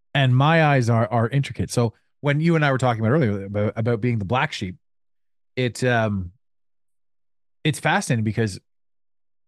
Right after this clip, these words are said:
we think that we're, I don't wanna say superior, and that's not what I'm going at. Like, we think that we're different and, uh,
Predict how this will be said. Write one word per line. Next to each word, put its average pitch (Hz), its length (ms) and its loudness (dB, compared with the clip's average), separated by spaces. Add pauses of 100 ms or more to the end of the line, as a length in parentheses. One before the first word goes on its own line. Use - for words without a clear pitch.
(100)
we 190 260 2
think 156 340 -2
that 123 200 -2
we're, 127 480 0
I 135 60 -2
don't 156 80 0
wanna 139 140 -2
say 123 120 -2
superior, 98 580 -2
and 104 120 -4
that's 104 160 -4
not 117 120 -2
what 107 80 -4
I'm 98 100 0
going 110 240 2
at. 82 220 -8
Like, 98 140 -2
we 160 160 4
think 151 240 0
that 123 120 0
we're 113 160 0
different 98 480 -4
and, 90 160 0 (600)
uh, 85 80 -2